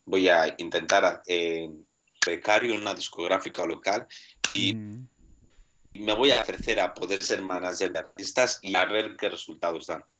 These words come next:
Speaker 1: Y Andoni, resultados totalmente distintos. Y ahí es cuando me di cuenta de que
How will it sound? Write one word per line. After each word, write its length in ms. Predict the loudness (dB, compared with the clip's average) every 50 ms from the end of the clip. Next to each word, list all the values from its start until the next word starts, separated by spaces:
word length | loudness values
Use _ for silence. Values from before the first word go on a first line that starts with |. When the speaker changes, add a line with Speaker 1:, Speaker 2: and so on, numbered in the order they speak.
| _ _ _ _ _ _ _ _ _ 2
Speaker 1:
Y 240 | 4 4 4 4 2 0
Andoni, 680 | -2 0 -2 -4 -2 -2 -2 -2 -2 -4 -6 -8 _
resultados 760 | _ -12 -12 -12 -10 -12 -8 -4 -4 -2 -2 -4 -6 -8 -12 _
totalmente 880 | -20 _ -8 -6 -4 -4 -4 -4 -6 -8 -10 -10 -10 -12 _ -14 -14 -14 _ _ _ -6
distintos. 760 | -2 0 2 2 2 2 0 -6 -10 -14 -12 -12 -12 -14 -14 -16 -16 -12 -4 0
Y 60 | 2
ahí 80 | 2
es 100 | 2 2
cuando 220 | 2 0 0 0 -2
me 80 | -6
di 100 | -6 -6
cuenta 280 | -4 -4 -6 -4 -4 -6
de 60 | -6
que 200 | -6 -8 -14 -14